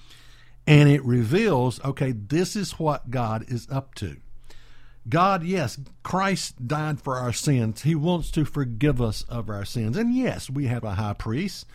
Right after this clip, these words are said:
who sits at the right hand of God, ready to make intercession for us. But shall we continue in sin that grace may abound? No, God wants us to purge out the leavening out of our lives. God wants us to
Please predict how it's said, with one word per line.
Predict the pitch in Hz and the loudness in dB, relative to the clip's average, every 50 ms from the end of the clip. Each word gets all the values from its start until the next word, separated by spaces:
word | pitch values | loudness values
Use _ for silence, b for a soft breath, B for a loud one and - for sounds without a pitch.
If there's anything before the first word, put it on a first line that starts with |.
| B B B B B B B B B B | B B B B B B B B B B
who | 147 139 | 2 2
sits | - - 151 151 151 - | 4 2 2 0 2 0
at | 147 110 | -4 -4
the | 120 | -2
right | 104 104 98 107 107 | -2 -2 -2 -4 -4
hand | - 85 104 101 98 95 92 | -4 -4 -2 -2 -2 -2 -4
of | 87 87 | -4 -4
God, | 95 95 104 117 117 110 | -4 -4 -2 -2 0 0
ready | 110 113 113 101 | 2 2 2 2
to | 101 | 2
make | 101 101 101 - - - | 2 2 0 0 -2 0
intercession | 127 120 117 110 - - - 120 101 92 - 117 110 | 2 2 2 2 -2 -2 -4 -4 -4 -4 -2 -4 -4
for | - - 226 226 240 - | -4 -4 -4 -4 -2 -2
us. | - 104 78 71 - - - - - - - - B B B B B B B B B B B B B B - | -2 -4 -6 -6 -10 -14 -14 -14 -16 -18 -20 -20 B B B B B B B B B B B B B B -2
But | 233 - - | -2 -2 -2
shall | - - 277 277 277 262 | -2 0 0 2 2 2
we | 262 262 | 0 -2
continue | - - 220 185 - - - 233 233 208 196 185 147 117 | 0 2 0 0 0 2 2 4 4 4 4 2 2 2
in | 113 113 104 90 | 2 0 0 0
sin | - - 120 101 87 82 82 95 98 | -2 -2 -2 -2 -2 -2 -2 -4 -4
that | 123 120 120 117 | -4 -4 -6 -6
grace | 104 107 131 135 135 143 135 - - | -4 -2 -2 0 0 -2 -2 -4 -4
may | 127 123 123 123 123 | -2 -2 -2 -2 -2
abound? | 123 113 113 147 143 120 123 165 | -2 -4 -4 -4 -2 -2 -2 -2
No, | 220 277 277 220 131 104 B B B B B - - | 0 0 2 0 0 -2 B B B B B -12 -8
God | - 185 196 208 214 208 | -4 -2 2 2 2 2
wants | 190 160 165 180 180 180 - | 2 0 0 -2 -2 -2 -2
us | 190 165 - | -4 -4 -4
to | - 170 156 | -4 -6 -6
purge | - - - - 180 185 185 160 151 175 | -6 -8 -6 -2 0 0 0 0 2 0
out | 170 165 160 139 95 - - - - - - - - - - - - - - - - - - - - - - - - | 2 2 2 0 -2 -4 -8 -10 -10 -10 -10 -10 -10 -10 -10 -12 -12 -12 -12 -14 -14 -12 -12 -12 -12 -14 -14 -14 -8
the | - 117 117 | -4 -2 0
leavening | 120 123 131 135 123 113 110 107 101 107 110 - | 2 4 6 6 6 6 4 4 2 2 0 -2
out | 113 107 104 | -4 -4 -4
of | 104 92 | -4 -6
our | 95 92 | -6 -6
lives. | 92 92 92 87 78 73 73 80 90 - - - - - b b b b b b b b b - 139 131 | -6 -6 -6 -6 -6 -6 -8 -10 -12 -12 -14 -14 -14 -16 b b b b b b b b b -14 -4 -2
God | 151 165 175 180 | 2 2 2 2
wants | 170 165 165 165 151 - | 2 2 0 0 0 2
us | 156 147 - - | 0 0 0 0
to | - 143 135 131 127 | 0 0 2 2 0